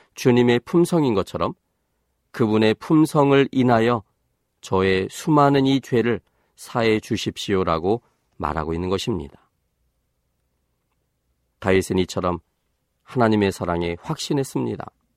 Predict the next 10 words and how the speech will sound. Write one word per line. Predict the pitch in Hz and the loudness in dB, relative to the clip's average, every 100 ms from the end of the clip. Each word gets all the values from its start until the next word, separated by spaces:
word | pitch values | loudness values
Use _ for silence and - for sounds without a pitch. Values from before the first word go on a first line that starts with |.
| _ _ _ _ _ _ _ _ - | _ _ _ _ _ _ _ _ -4
그러므로 | 143 123 135 | 2 4 4
자신의 | 147 131 - 151 143 | 2 -2 0 2 4
모든 | 131 151 160 160 | 4 4 6 4
실수도 | 156 165 156 147 123 135 131 _ _ - | 4 0 -2 -4 0 0 0 _ _ 0
내놓을 | 101 113 113 113 | 2 4 4 0
수 | - | 0
있는 | 110 104 | 0 2
용기를 | 92 90 92 90 | 0 0 -4 -4
갖게 | - - 110 | -8 -6 -2
되었고, | 101 78 - | -2 -4 -8